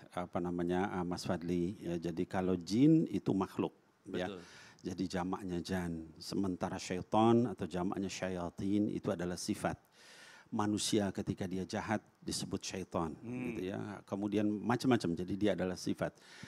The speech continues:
Speaker 1: Ada lagi iblis, iblis itu rajanya, gitu ya. Jadi raja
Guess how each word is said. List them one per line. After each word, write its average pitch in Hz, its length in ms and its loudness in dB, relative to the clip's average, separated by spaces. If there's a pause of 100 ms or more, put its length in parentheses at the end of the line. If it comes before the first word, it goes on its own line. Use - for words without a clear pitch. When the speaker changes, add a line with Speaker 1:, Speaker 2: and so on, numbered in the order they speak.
(400)
Speaker 1:
Ada 113 160 0
lagi 107 240 2
iblis, 107 560 4
iblis 104 320 -2
itu 117 160 0
rajanya, 92 640 0 (320)
gitu - 160 -8
ya. 90 160 -4
Jadi 90 400 -2
raja 95 720 0